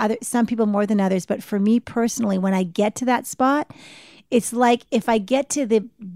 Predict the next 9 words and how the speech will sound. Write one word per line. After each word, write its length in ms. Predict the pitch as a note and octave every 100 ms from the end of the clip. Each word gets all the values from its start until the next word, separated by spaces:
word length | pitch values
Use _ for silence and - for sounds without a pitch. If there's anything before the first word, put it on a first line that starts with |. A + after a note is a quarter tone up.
| G3 _
place 420 | - C4 C4 D4 E4+
of 120 | B3+
desperation 920 | A3+ A3+ - A#3 G#3+ G3+ F#3+ G3 F3+
that 100 | G3
I 140 | F#3+
need 340 | F#3+ G3 G#3 A3
him 240 | G#3 F#3+
so 420 | F3 - A3 G#3
bad 520 | G#3+ G3+ F3 F3 F3